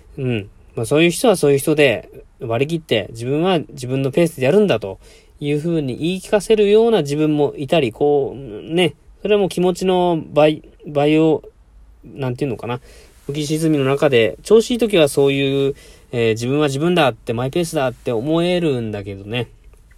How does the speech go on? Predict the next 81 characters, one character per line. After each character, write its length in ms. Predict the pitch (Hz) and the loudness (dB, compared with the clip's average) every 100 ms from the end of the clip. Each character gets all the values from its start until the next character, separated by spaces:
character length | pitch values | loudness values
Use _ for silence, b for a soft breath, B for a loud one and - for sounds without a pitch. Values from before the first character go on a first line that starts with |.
| _ - _ 156 | _ -20 _ -4
バ 160 | 135 | 0
イ 80 | 135 | 2
オ 40 | |
リ 100 | 143 | 2
ズ 100 | 151 | 0
ム 60 | 139 | -2
の 100 | 117 | 0
中 240 | 117 117 | 0 -2
で 180 | 107 98 B B | -4 -6 B B
そ 260 | - - 120 | -12 -4 -2
う 20 | |
思 220 | 113 131 139 | 0 0 0
え 40 | |
な 100 | 131 | 0
い 60 | 113 | -4
時 200 | - 143 | -6 -6
も 140 | 113 | -4
あ 20 | |
っ 60 | 117 | -4
た 140 | - | -6
り 120 | 120 110 | -6 -6
す 140 | 127 | -4
る 80 | 135 | -2
わ 80 | 160 | -2
け 100 | 139 | -2
で 100 | 120 | -4
す 140 | - | -6
よ。 140 | 95 - _ _ _ - 113 | -8 -10 _ _ _ -16 -10
う 40 | |
ん。 220 | 107 95 - B B B B B - | -10 -10 -16 B B B B B -12
ま 80 | 117 | -6
あ、 20 | |
だ 100 | 113 | -4
か 80 | 117 | -2
ら、 320 | 120 113 110 | -2 0 0
あ 40 | 110 | 0
の、 120 | 107 | -2
こ 120 | - | -2
う 20 | 110 | -4
や 60 | |
っ 20 | |
て 100 | 107 | -2
ね、 180 | 113 113 | -2 0
あ 80 | 107 | -2
の、 140 | 104 | -4
僕 240 | 104 107 117 | -6 -6 -2
の 380 | 113 117 110 - _ - - _ - | 0 0 -2 -6 _ -20 -20 _ -18
日 160 | - | -10
々 160 | 131 113 | -4 -2
の 100 | 104 | -2
活 260 | - 113 135 | -4 -6 -2
動 380 | 135 135 139 | 2 4 4
を、 140 | 135 - _ - - - - | 2 -2 _ -20 -20 -20 -20
こ 340 | - 117 113 113 | -10 -6 -6 -6
う、 60 | |
チ 160 | - 165 | -4 -4
ェ 20 | |
ッ 40 | 165 | -2
ク 120 | - | -6
し 120 | - | -2
て 80 | 156 | 0
い 60 | |
た 80 | 156 | 2
だ 100 | 160 | 2
い 100 | 151 | 2
て 100 | - | 0
ね、 220 | 117 123 - b b b - | -4 -4 -6 b b b -16
す 120 | - | -8
み 60 | 120 | -4
ま 60 | |
せ 40 | 120 | -2
ん、 40 | |
前 160 | 127 143 | 0 0
に 80 | 120 | 0
進 200 | 139 147 | -2 0
ん 40 | |
で 140 | 156 | 2
い 180 | 156 - | 0 -2
る 140 | 156 165 | -4 0
ぞ 160 | 180 | 0
と、 200 | 160 87 | 0 -4